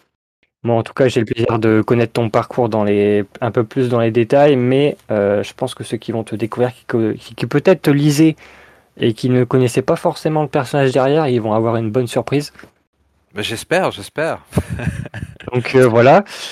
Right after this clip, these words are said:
Speaker 1: Euh, ça, ça va être, ça va être, euh, bien, je pense. Donc, on va pas perdre plus de temps, hein, comme d'habitude. La, la, la question rituelle.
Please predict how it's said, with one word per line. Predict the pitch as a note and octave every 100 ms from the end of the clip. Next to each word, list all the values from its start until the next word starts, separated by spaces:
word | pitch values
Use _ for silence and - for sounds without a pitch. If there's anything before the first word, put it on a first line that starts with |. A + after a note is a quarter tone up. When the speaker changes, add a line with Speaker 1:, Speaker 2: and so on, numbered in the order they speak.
| - - - A#2
Speaker 1:
Euh, | G#2+ G#2+ A2
ça, | - C3+
ça | B2 B2+
va | A#2+
être, | B2 -
ça | - B2
va | A#2+
être, | - A2+
euh, | A2
bien, | G#2 C3 C#3
je | B2
pense. | C3+ F#3+
Donc, | D3+ B2
on | B2+
va | A#2
pas | D#3
perdre | C3+ C#3+
plus | - C3
de | B2 C#3+
temps, | G3+ G#3+
hein, | G3+
comme | - C3+
d'habitude. | A#2+ A#2 B2+ - G#3 G3 G3
La, | C3+ A#2 A2 A2
la, | A2
la | G#2+ A2
question | - B2 - B2+
rituelle. | C3 - E3+ G#3